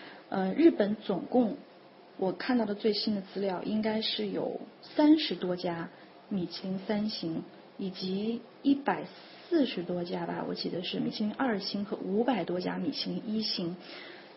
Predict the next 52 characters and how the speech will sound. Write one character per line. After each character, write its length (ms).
真 140
的 140
是 240
在 340
全 540
世 200
界 200
各 200
地， 280
这 80
个 100
是 100
最 300
密 280
集 220
的。 220
我 120
敢 200
说， 200
除 180
了 100
米 140
其 160
林 140
自 200
己 160
的 180
专 340
职 160
评 260
审 260
员， 240
呃， 500
吃 260
过 200
米 180
其 160
林 120
餐 260
厅 240
超 180
过 140
一 100
半 280
的 120
真 200
的 80
是 120
凤 220
毛 160
麟 200
角。 180